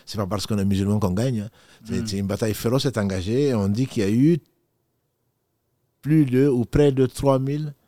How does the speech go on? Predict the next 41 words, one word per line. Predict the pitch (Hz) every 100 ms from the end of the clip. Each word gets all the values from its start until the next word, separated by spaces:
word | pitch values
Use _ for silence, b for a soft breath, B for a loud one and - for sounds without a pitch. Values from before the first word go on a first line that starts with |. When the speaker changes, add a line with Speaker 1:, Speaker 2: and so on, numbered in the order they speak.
| _ _ _ -
Speaker 1:
euh, | 98 92 90 87
morts | 85 78 71 90 107 110 104 107 131 160 175
parmi | - 101 110 123
les | 104 92
lecteurs | 101 107 - 131
du | 110
Coran, | - 92 80 71
parmi | 95 98 101
ceux | -
qui | 104
apprennent | 98 104
le | 101
Coran | - 92
par | 90 92
cœur. | - - - _ _ _ _ _
Donc, | 95 -
euh, | 107 90 -
Omar | 120 131 113
ayant | 104 104
constaté | 104 92 92 - 202
ça, | 170 220 B B B B
dit | 107
à | 98
Abu | 98
Bakr, « | 123 131
Tu | 117
vois | 104 98
pas | 113 147
que | 151
les | 113 101
lecteurs | 127 - 135
du | 117
Coran | 127 131 131
sont | 120
en |
train | 101 110
de | 107 101 90 B B -
tomber | 127 131
comme | 131 117
des | 104
mouches ? | 107 127 -